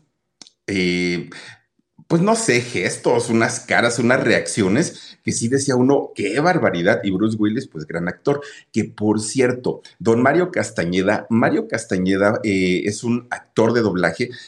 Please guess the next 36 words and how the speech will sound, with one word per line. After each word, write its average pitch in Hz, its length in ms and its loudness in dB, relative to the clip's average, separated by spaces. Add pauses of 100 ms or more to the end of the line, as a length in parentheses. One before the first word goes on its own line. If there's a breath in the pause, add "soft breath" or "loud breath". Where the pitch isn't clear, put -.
que 90 160 -4
Mario 127 440 0
Castañeda 92 680 -2
ha 90 120 2
hecho 90 220 -4
por 85 160 -2
ahí 82 140 2
a 90 60 2
Goku 92 380 -2
de 113 100 2
Dragon 87 320 0
Ball 80 180 -2
Z, 127 320 0
entre, 170 380 -2
uy, 508 380 2
una 208 200 0
cantidad 117 400 0
tremenda 117 440 0
de 104 100 -2
doblaje 98 580 -4 (320 loud breath)
que, 104 240 2
que 113 140 2
hace. 117 260 -2
Mario 135 260 -2
Castañeda 101 840 -2
ha 127 140 -4
sido 135 340 -4
la 120 140 2
voz 95 260 -2
oficial 92 600 -2 (260 loud breath)
de 98 140 0
Bruce 117 320 0
Willis 120 500 -2
al 92 160 -2
español 95 440 0
latino. 110 500 2